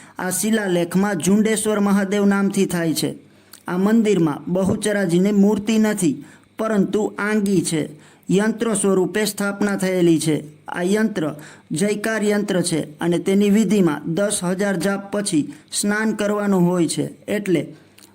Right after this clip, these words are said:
બહુચરાજી સ્થાપના સાથે બાજુમાં નાનું સરોવર કુંડની રચના પણ થયેલી છે.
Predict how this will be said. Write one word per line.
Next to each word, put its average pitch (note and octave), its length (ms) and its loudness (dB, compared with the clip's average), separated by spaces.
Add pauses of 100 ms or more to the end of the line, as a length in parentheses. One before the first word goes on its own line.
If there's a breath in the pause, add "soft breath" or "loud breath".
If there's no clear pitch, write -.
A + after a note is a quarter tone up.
બહુચરાજી G#3 720 0
સ્થાપના G3+ 500 -2
સાથે G3 420 -2
બાજુમાં F#3+ 640 2
નાનું G3 300 0
સરોવર G#3 440 -2
કુંડની G3 540 2
રચના G3+ 380 0
પણ G3+ 200 -4
થયેલી F#3 460 0
છે. D#3+ 260 -2